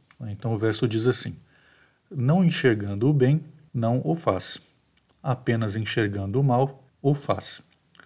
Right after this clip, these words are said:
Assim deve-se temer os resultados das ações, pois igual infortúnio haverá nos destinos malignos." E o Buda então responde em, em detalhes cada trecho desse verso.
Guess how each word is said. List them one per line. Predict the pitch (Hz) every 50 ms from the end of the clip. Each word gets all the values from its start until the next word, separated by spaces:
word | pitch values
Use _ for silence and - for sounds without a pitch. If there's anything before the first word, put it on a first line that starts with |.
| _ _ _
Assim | - 127 123 - - - 165 180 185
deve-se | 160 131 123 117 - - 113
temer | - - 127 117 113 127 139 143 135 135
os | 110 117 104 -
resultados | 113 110 110 110 104 - - 101 101 -
das | 120 110 104 104 135
ações, | 143 139 - - 120 113 120 - - - - _ _ _ _ _ _ _ _ _ -
pois | - 135 135 120
igual | 135 127 113 110 107 107 101 110
infortúnio | 120 - - 156 156 151 156 - 117 110 113 117 117 - - _ _ _ _ _
haverá | - 131 120 120 135 127 107 104 104
nos | 110 113 104
destinos | 110 113 131 123 - - - 120 110 113 117 113 - - _ -
malignos." | 120 117 127 143 139 117 101 92 98 - - - - - - _ _ _ _ _ _ _ _ _ _ - _ _ _ _ _ _ _ _ _ _ _ _ _ _ _ _ _ _ _ _ _ -
E | 139
o | 127
Buda | 127 147 170 165 180
então | 165 - 160 156
responde | 143 143 151 - - - 123 143 151 127 104 98 98 -
em, | 113 104 98 95 98 127 131 - 127 123 - _ _ _ 214
em | 135 110
detalhes | 107 143 147 147 - 110 123 139 123 101 - - - - - -
cada | - 117 110 127
trecho | 127 - 123 113 117 113 - -
desse | 120 127 131 - - 170
verso. | 117 101 90 85 - - -